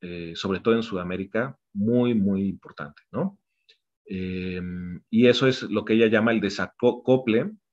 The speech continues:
entre le-, la, la información, digamos, de la variabilidad genética y la variabilidad mo-, morfológica. O sea, pareciera que los cráneos que se han observado, se han medido, son extremadamente diferentes. Hay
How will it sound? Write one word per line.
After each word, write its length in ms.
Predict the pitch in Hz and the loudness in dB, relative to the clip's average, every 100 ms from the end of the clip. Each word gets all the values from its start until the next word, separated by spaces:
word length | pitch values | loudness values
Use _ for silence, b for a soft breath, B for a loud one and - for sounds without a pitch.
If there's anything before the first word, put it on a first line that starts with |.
| - | -2
entre 340 | 113 110 120 | -2 0 0
le-, 260 | 107 92 - | 2 0 -4
la, 580 | 87 85 82 80 80 80 _ | -8 -8 -8 -10 -12 -16 _
la 100 | 90 | -8
información, 640 | 92 - 87 90 87 107 110 | -8 -8 -8 -8 -4 -2 0
digamos, 380 | 101 98 101 | 0 0 -2
de 80 | 95 | -4
la 100 | 85 | -6
variabilidad 420 | 82 82 85 92 | -6 -8 -6 -6
genética 600 | 92 113 101 101 113 113 - _ | -4 -4 -4 -6 -4 -4 -8 _
y 380 | 98 110 120 | -2 -2 -4
la 80 | 92 | -10
variabilidad 360 | 85 85 87 85 | -10 -8 -8 -8
mo-, 220 | 85 92 | -10 -12
morfológica. 500 | 87 82 80 80 - | -16 -16 -14 -16 -14
O 20 | 82 | -8
sea, 140 | 107 | -2
pareciera 460 | 104 104 123 131 - | 0 2 4 4 4
que 80 | |
los 180 | 92 90 | -2 -4
cráneos 580 | - 110 110 113 113 - _ _ _ _ _ _ _ _ _ | -2 0 2 -2 -4 -16 _ _ _ _ _ _ _ _ _
que 680 | - 95 90 90 87 87 85 | -6 -4 -2 -4 -4 -6 -8
se 220 | - 107 | -6 0
han 140 | 104 113 | 2 4
observado, 480 | 120 95 92 110 113 | 2 -2 2 4 2
se 120 | 104 | 0
han 100 | 101 | -2
medido, 320 | 95 101 104 | -2 0 -2
son 320 | 104 110 120 - _ - | -2 -6 -8 -12 _ -12
extremadamente 840 | 90 - 101 101 117 110 113 113 | -10 -2 2 4 4 4 2 0
diferentes. 680 | 98 - 87 90 98 139 - | -4 -6 -6 -6 -6 -8 -10
Hay 240 | - 92 | -12 -10